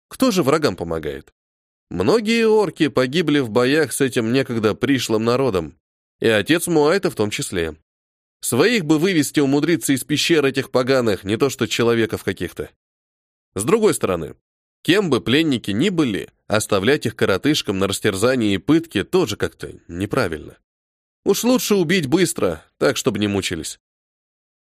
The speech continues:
«Ну-ка, не шебуршись». Охотник прислушался. Кроме сопения Плинта, тишину пещер ничто не нарушало. Разбежались коблеты строками кто куда.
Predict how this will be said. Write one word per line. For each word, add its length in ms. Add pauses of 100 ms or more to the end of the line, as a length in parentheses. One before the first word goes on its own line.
(140)
«Ну-ка, 400 (340)
не 80
шебуршись». 540 (720)
Охотник 460
прислушался. 800 (360)
Кроме 280
сопения 500
Плинта, 420
тишину 360
пещер 400
ничто 300
не 120
нарушало. 540 (680)
Разбежались 720
коблеты 420
строками 440
кто 200
куда. 360